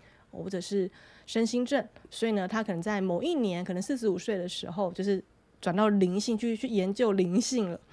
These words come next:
然后慢慢的，哎，毅然决然的离开那个高职位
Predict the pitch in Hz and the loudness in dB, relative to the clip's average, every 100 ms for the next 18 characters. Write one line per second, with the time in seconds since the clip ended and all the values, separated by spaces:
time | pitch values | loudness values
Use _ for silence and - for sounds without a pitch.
0 | - - 240 185 208 233 233 214 185 170 | -20 -18 -8 -4 0 0 2 0 -2 -2
1 | 208 - - _ - 311 202 190 208 - | -2 -6 -20 _ 0 2 4 0 -2 0
2 | 196 214 185 185 180 190 196 214 208 214 | 2 2 0 0 0 2 0 0 0 2
3 | 185 175 208 208 208 175 165 196 175 | 0 0 0 0 0 -4 -2 0 -2